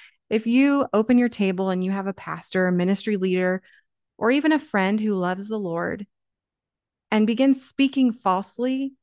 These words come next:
or living a life against that truth, you should call that out. You should rebuke that. That's, that's biblical. That's boundaries. That's scripture. But if you've welcomed someone to your table or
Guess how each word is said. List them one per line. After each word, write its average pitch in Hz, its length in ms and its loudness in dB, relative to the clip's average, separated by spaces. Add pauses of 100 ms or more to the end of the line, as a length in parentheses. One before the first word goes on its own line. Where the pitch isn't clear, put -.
(440)
or 208 140 0
living 226 300 0
a 202 80 -2
life 180 300 -4
against 180 500 -6
that 180 200 -2
truth, 214 440 -4
you 247 180 0
should 233 420 -2
call 170 280 -4
that 160 180 -8
out. - 300 -6 (220)
You 240 100 0
should 240 200 -2
rebuke 190 400 0
that. - 260 -6 (260)
That's, - 420 -6 (100)
that's 220 340 -2
biblical. 180 580 -2
That's 190 240 -2
boundaries. 175 560 -4
That's 180 240 -6
scripture. - 540 -8 (1400)
But 240 120 4
if 240 180 2
you've 330 200 4
welcomed 240 460 2
someone 202 340 -2
to 202 120 -8
your 185 100 -4
table 175 680 -6
or 190 400 0